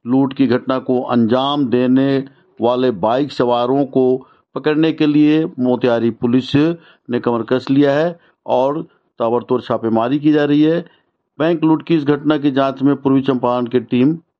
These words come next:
जुटी हुई है। चलेगी स्पेशल ट्रेन। मोतिहारी से पाटलिपुत्र के लिए पन्द्रह अप्रैल से चलने वाली ट्रेन को मोतिहारी सांसद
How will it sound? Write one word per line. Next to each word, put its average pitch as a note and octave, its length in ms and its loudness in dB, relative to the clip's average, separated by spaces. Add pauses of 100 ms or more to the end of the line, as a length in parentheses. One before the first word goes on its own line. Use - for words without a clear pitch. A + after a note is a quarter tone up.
(140)
जुटी A#2+ 260 -6
हुई G#2+ 220 2
है। A#2 180 2 (460)
चलेगी E3 420 0
स्पेशल D3+ 400 -2
ट्रेन। E3+ 360 -2 (360)
मोतिहारी C3+ 420 0
से D3 160 -2
पाटलिपुत्र B2+ 600 -4
के C3+ 100 -2
लिए C3+ 200 2
पन्द्रह B2+ 280 0
अप्रैल B2 300 -2
से B2+ 120 -2 (140)
चलने B2 280 0
वाली B2 240 0
ट्रेन C3+ 300 -2
को C3 140 -2
मोतिहारी A#2 580 0
सांसद B2 460 -2